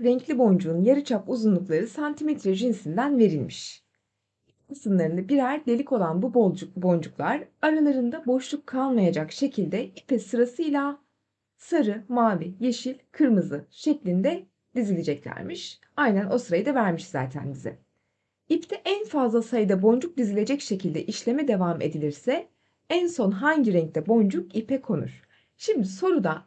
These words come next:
en fazla kelimesini gördükten sonra bir de altı çizilmiş ya, bunu acaba ebop sorusu mu, ekok sorusu mu falan diye düşünürsen yanılırsın.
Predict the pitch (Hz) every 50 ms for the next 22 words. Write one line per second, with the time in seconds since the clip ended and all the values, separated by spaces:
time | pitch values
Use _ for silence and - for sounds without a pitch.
0 | _ - 311 370 349 339 - 254 214 202 190 175 160 143 135 - - _ _ _
1 | _ _ _ _ _ _ - 294 - 240 220 190 190 190 196 208 214 196 185 175
2 | 175 175 - - - 196 196 226 226 - 214 165 151 135 - - 233 - - -
3 | 202 233 226 226 - 277 - 233 185 202 196 226 294 339 - - 160 165 175 208
4 | 262 254 240 247 - _ _ _ - 247 226 233 208 226 220 - - - - 220
5 | 196 233 226 226 - - 247 214 214 202 - 202 190 196 190 - 226 220 - 247
6 | 247 - - 226 214 220 220 - 220 202 190 247 240 226 208 196 190 180 175 175
7 | 175 294 - - 269 202 185 190 277 330 415 508 _ _ _ _ _ _ - 226
8 | 254 262 302 302 294 302 285 - - 180 - -